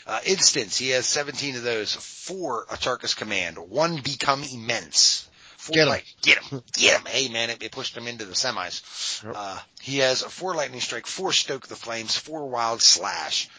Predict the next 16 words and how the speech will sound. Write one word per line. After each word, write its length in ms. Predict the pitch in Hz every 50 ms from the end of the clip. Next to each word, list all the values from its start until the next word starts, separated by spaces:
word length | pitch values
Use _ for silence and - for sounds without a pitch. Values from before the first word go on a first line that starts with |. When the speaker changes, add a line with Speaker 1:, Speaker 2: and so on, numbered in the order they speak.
| - -
Speaker 1:
Mana, 600 | 117 135 156 160 165 165 156 156 135 113 104 98 - -
uh, 200 | - 110 104 101
he 160 | 98 101 127
has 340 | 135 135 127 113 - - - - - - - - - - 120
<laughs> 400 | - - - - - - - -
eleven 500 | - 110 110 120 151 185 214 214 233 202
basic 460 | 151 - 175 170 170 - - 143 -
lands. 720 | - 98 98 95 90 90 101 123 139 135 - - - - - _ _ -
I 60 | 101
love 300 | 101 104 110 113 113 104 104
the 80 | 104
way 180 | 101 104 101 101
they 140 | 98 98 98
did 160 | - 98 92
this 240 | 95 90 87 - 82
wrong. 400 | 90 92 90 92 90 92 90